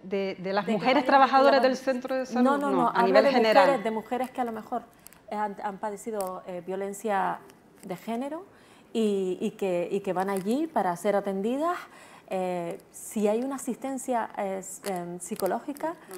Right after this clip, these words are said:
Speaker 1: No, no
Speaker 2: eh,
Speaker 1: disponemos. O sea,
Speaker 2: tú
Speaker 1: tenemos una unidad de salud mental en
Speaker 2: Sí.
Speaker 1: vecindario que ve toda la zona sureste de la isla y
Speaker 2: Pero
Speaker 1: no, no tienen ese
Speaker 2: ¿tú
Speaker 1: acceso
Speaker 2: harías
Speaker 1: tan
Speaker 2: un
Speaker 1: rápido.
Speaker 2: llamamiento para que, para que fuera, para que formara parte de la,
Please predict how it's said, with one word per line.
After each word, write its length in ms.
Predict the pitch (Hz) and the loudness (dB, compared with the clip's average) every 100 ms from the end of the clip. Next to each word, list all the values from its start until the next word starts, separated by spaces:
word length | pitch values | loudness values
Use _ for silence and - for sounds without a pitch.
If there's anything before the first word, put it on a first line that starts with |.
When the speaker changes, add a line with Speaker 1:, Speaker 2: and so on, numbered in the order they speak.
| - - | -18 -16
Speaker 1:
No, 60 | 180 | -14
no 60 | |
Speaker 2:
eh, 40 | 185 | -14
Speaker 1:
disponemos. 400 | - 165 147 165 - - | -14 -14 -16 -18 -20 -18
O 60 | - | -12
sea, 80 | - | -4
Speaker 2:
tú 240 | 254 262 | -2 -2
Speaker 1:
tenemos 280 | 208 202 214 | -6 -10 -10
una 100 | 220 | -10
unidad 220 | 220 220 | -8 -8
de 80 | 220 | -8
salud 240 | - 202 202 | -8 -6 -6
mental 320 | 208 202 202 | -6 -6 -6
en 60 | |
Speaker 2:
Sí. 40 | 202 | -6
Speaker 1:
vecindario 480 | 196 240 208 226 220 | -4 -2 0 0 -2
que 80 | |
ve 120 | 202 202 | -2 -2
toda 400 | 214 214 220 220 | -2 0 0 0
la 120 | 208 | -2
zona 420 | - 202 202 214 - - - - | -4 -6 -6 -8 -12 -20 -20 -12
sureste 400 | 202 196 185 190 | -8 -6 -6 -6
de 100 | 185 | -4
la 140 | 180 | -4
isla 300 | 185 202 202 | -6 -6 -4
y 20 | |
Speaker 2:
Pero 140 | 196 185 | -4 -4
Speaker 1:
no, 200 | 185 185 180 | -6 -6 -8
no 140 | 190 175 | -8 -8
tienen 240 | 180 185 | -6 -6
ese 100 | 180 | -8
Speaker 2:
¿tú 40 | 190 | -8
Speaker 1:
acceso 180 | 254 | -4
Speaker 2:
harías 160 | 294 294 | -4 -6
Speaker 1:
tan 100 | 170 | -8
Speaker 2:
un 40 | 320 | -8
Speaker 1:
rápido. 140 | 294 240 | -8 -10
Speaker 2:
llamamiento 340 | 208 285 370 | -10 -12 -14
para 160 | 359 - | -14 -16
que, 180 | 220 - - - | -18 -18 -20 -12
para 200 | 208 190 | -10 -8
que 80 | 180 | -8
fuera, 420 | 214 220 226 220 | -4 -2 -2 -4
para 200 | 214 190 | -8 -8
que 320 | 180 185 185 180 - - - - - | -10 -8 -8 -10 -20 -20 -20 -10 -2
formara 360 | 196 208 233 | 0 0 -2
parte 260 | 208 202 320 | -4 -6 -6
de 140 | 320 | -6
la, 420 | 220 185 175 170 | -4 -4 -4 -6